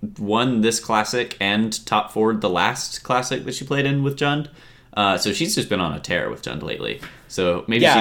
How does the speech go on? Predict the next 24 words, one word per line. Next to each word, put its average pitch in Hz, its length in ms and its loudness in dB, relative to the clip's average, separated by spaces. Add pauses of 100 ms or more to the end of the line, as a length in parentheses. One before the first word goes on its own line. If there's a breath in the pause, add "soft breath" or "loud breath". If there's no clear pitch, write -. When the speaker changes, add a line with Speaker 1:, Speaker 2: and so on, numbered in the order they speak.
Speaker 1:
knows, - 280 0
Speaker 2:
and, - 80 2
and 151 80 8
Speaker 1:
maybe 165 100 4
she 170 160 2
knows 139 160 4
something 104 220 0
that 87 100 0
we 82 100 0
don't. - 220 -8 (640 soft breath)
Speaker 2:
clearly 208 380 4
she 175 120 -2
knows 156 220 2
what's - 180 2
up. 120 260 4
I 151 80 4
mean, 165 140 2
multiple 175 360 2
people 143 580 2
who 143 140 0
played 131 220 2
against 123 300 0
her 123 140 4
tweeted, 113 560 -2